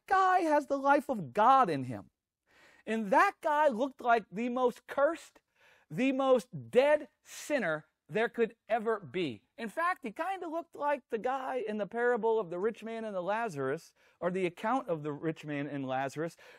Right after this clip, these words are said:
that even had dogs licking his sores. That's how cursed this guy looked. Listen, that guy has the life of God now. And do you know what it means? We were all the time living like we were orphans,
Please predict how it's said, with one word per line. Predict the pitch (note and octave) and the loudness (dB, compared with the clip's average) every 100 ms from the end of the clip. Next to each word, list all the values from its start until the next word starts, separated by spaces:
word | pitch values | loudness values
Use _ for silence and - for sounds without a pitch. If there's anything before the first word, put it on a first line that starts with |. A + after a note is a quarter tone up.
| - | -8
that | D#3+ G#3 - | -2 -2 -2
even | B3+ D#4 | -4 -2
had | A#3 E3+ A#2 - | -2 -2 -4 -2
dogs | D#3 A#3 D#3+ B2 | 2 6 4 2
licking | C3 D#3 - F3+ E3+ | -4 -4 -4 -6 -4
his | D3+ - | -4 -6
sores. | - F#3 D#3+ G2 G2 _ | -2 0 0 -2 -12 _
That's | C4+ D#4+ - | -4 -4 -8
how | F4 E4 - | -6 -6 -6
cursed | - B3+ A#3+ - - | -2 0 -2 -6 -18
this | A2+ F#3+ - | 0 0 0
guy | - F3 D#3 | -6 -6 -6
looked. | A#2+ G#3+ - _ _ _ _ _ - | -2 -4 -4 _ _ _ _ _ -4
Listen, | D4 - A3 B3+ C4+ _ _ _ _ A#2 | -2 0 -2 -4 -6 _ _ _ _ -6
that | A2+ D4 - | -2 -2 -4
guy | - C#3+ A#2 B2+ - - | -4 -2 -2 -4 -6 -6
has | G#3 E3 | -4 0
the | E3 | 0
life | F3 G#3 E3 | 2 0 -4
of | A#2 | -8
God | E3+ G#3+ F#3+ A2+ | -6 -4 -6 -10
now. | A#2 - _ _ _ - | -16 -20 _ _ _ -12
And | C#3+ | -8
do | |
you | D3+ | -6
know | F#3 | -4
what | C#4+ C4 | -4 -4
it | F#3 | -6
means? | A3+ C#4 D4+ - _ _ _ | -6 -6 -8 -14 _ _ _
We | C#3 D4 | -2 0
were | B3 G3+ | 2 2
all | G3+ | 2
the | F3+ | -2
time | G3+ G#3 E3 | -6 -6 0
living | G#3 G#3+ G3 | 0 0 -2
like | F#3+ F3 | -4 -4
we | F3+ | -6
were | D#3+ - | -6 -4
orphans, | A3+ - B2 C#3+ | -6 -6 -12 -14